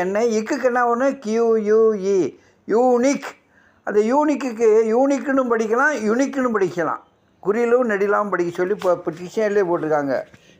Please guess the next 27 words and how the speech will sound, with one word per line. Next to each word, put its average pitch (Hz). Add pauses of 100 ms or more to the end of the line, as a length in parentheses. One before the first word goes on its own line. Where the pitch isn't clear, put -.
யூனிக்குன்னா 247 (120)
அபூர்வமான. 185 (1120)
அடுத்து 202
செக், - (440)
சி 277 (100)
ஹெச் 240
இ, - (100)
சே, - (220)
இக்குக்கு 269 (180)
கியூ 226
யூ 208
இ. 185 (540)
செக்குண்டா 269
உண்டியல், 233 (500)
உண்டியல்னா 262
என்னங்க? 240
செக்கு 226
போட்டு 233
பணம் 220
எடுக்கிறோம் 214
பார்த்தீங்களா 196 (100)
பேங்க்கில், 208
அது 196
செக்கு. 170 (800)
அடுத்து 185
பிசிக், 220 (580)
ஃபிசிக், 240